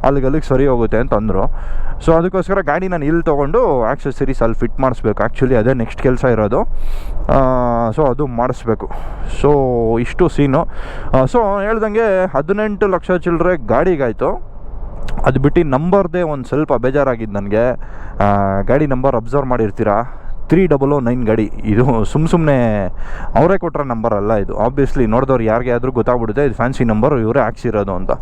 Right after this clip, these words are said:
So, ಎಸ್, ಈ ನಂಬರ್ ಹಾಕ್ಸೋಕ್ಕೆ ಎಂಬತ್ತು ಸಾವಿರ ಖರ್ಚಾಯ್ತು ಸ್ನೇಹಿತರೆ.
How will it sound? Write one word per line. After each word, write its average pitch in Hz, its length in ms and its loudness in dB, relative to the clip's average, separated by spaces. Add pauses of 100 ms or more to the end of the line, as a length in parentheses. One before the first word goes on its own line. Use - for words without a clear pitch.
(760)
So, 123 360 2
ಎಸ್, - 380 -4 (380)
ಈ 151 180 4
ನಂಬರ್ 151 320 2
ಹಾಕ್ಸೋಕ್ಕೆ 123 720 0 (300)
ಎಂಬತ್ತು 139 440 2
ಸಾವಿರ 131 260 2
ಖರ್ಚಾಯ್ತು 110 540 -2
ಸ್ನೇಹಿತರೆ. 101 720 0